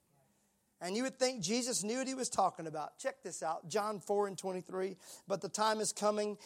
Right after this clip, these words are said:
indeed it's here now, when the true worshipers will worship the Father in spirit and truth. And the Father is looking for those who will worship Him that way. For God is a spirit,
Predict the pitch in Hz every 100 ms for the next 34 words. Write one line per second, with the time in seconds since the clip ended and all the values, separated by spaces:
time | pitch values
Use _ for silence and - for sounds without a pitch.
0 | - 180 180 202 202 - 202 202 196 202
1 | 208 202 - - 180 185 175 - 220 202
2 | 196 190 202 185 196 190 160 160 180 -
3 | 185 180 160 175 170 165 160 160 156 143
4 | _ _ _ _ _ _ _ _ _ -
5 | - - - 160 160 165 165 156 147 151
6 | 131 117 - - _ _ - - - 175
7 | 170 - 196 202 208 190 165 214 185 156
8 | 175 180 175 180 175 175 175 175 170 165
9 | 165 160 165 170 180 - - - 170 175
10 | 180 190 220 240 - 208 208